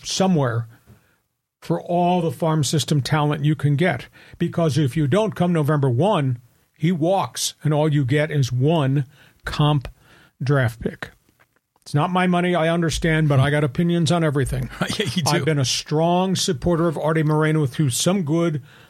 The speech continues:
Speaker 1: and a lot of bad. Time for him as an owner to step up and reward somebody who really deserves it. Not some guy that's had a history of injury, not some guy that has a history of drug abuse,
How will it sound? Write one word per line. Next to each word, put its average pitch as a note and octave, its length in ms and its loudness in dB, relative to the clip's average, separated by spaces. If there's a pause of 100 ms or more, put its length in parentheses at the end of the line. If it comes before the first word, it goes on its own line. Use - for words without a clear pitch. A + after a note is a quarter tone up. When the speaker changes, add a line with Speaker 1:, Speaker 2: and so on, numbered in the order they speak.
Speaker 1:
and C3+ 160 4
a A#2 80 4
lot C3+ 420 2
of D#3+ 60 0
bad. A#2+ 440 -2 (640)
Time F#3 240 -2
for E3+ 160 0
him F3 160 2
as D#3 140 0
an D3+ 100 2
owner D3+ 240 2
to B2+ 80 -2
step - 380 -2
up B2+ 280 -2 (300)
and D#3+ 180 2
reward D3+ 440 2
somebody F3 380 0
who C#3 140 4
really D#3+ 420 2
deserves C3 440 0
it. - 200 -10 (640)
Not D#3+ 240 0
some F3 260 0
guy E3 380 0
that's C3+ 320 -6
had C3+ 140 -2
a A#2 40 2
history E3 340 0
of D3+ 80 0
injury, D3+ 440 0 (400)
not E3 200 0
some E3+ 220 0
guy D#3+ 420 0
that C3+ 180 -4 (440)
has C3+ 120 2
a B2 40 2
history E3+ 440 0
of C3 80 0
drug C#3 220 0
abuse, B2 500 -2